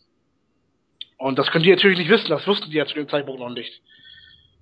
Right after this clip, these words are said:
Und, ähm, ja, das hat er alles so reingespielt mit in den, in den Konflikt, den Rambo dann, dann plötzlich hatte. Dass er dann quasi dann da raus, äh, abgehauen ist. Wie gesagt, er wollte ja eigentlich nur was zu essen haben, aber dann, ja. <laughs>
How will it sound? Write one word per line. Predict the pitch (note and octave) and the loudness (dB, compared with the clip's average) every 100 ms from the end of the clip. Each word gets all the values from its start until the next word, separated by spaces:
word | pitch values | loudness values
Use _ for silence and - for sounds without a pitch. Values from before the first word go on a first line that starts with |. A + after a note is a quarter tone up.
| _ | _
Und, | C3+ C3+ | -8 -6
ähm, | B2+ C3+ C3 A2 - E3 | -6 -4 -6 -8 -8 0
ja, | D#3 A2 | 2 2
das | G#2+ - | -2 -4
hat | |
er | C#3+ | 0
alles | B2 C#3+ | 0 0
so | D3 | 0
reingespielt | D#3+ E3 B2+ - B2 | 4 4 2 -2 -4
mit | - - | -6 -10
in | B2 | -10
den, | A#2+ A#2 A#2 | -10 -12 -14
in | A#2 B2 B2 - - - - - _ | -14 -12 -12 -14 -20 -16 -18 -18 _
den | D3+ | -2
Konflikt, | D3 C#3 G3+ D#3 | -2 0 -2 -2
den | C#3 C3+ | -4 -2
Rambo | C#3 C3 | 0 0
dann, | C3 B2+ | -2 -2
dann | C3 B2+ | -2 -2
plötzlich | D3+ - C#3+ | -4 -2 0
hatte. | E3 G#2+ - - - - - | 2 0 -8 -18 -20 -20 -12
Dass | C3+ | 2
er | D3+ | 4
dann | D3+ | 4
quasi | - D#3+ D3+ | 6 6 6
dann | D#3 D#3 | 2 2
da | D3+ D3 D3+ B2 D3 | 0 0 -6 -8 2
raus, | F3+ F3+ - C#3+ | 4 4 2 -6
äh, | C#3+ C3+ B2 - | -6 -6 -6 -4
abgehauen | F3+ - B2+ B2 | -4 -4 -6 -6
ist. | A2 - _ - - - - - - _ _ _ _ _ - | -8 -14 _ -20 -20 -20 -20 -20 -20 _ _ _ _ _ -4
Wie | |
gesagt, | E3+ G#3 | 4 6
er | E3 | 8
wollte | F#3 F#3 | 8 8
ja | F3 | 8
eigentlich | F#3+ G3+ | 6 4
nur | A3 | 6
was | G#3 | 6
zu | G#3 | 10
essen | B3+ A#3 F#3 | 10 8 2
haben, | D#3+ D#3 | 0 0
aber | D3+ E3 E3 | 0 2 2
dann, | F3 F#3 | 0 0
ja. | F#3 C3 A2+ - | 0 0 -4 -14
<laughs> | - | -8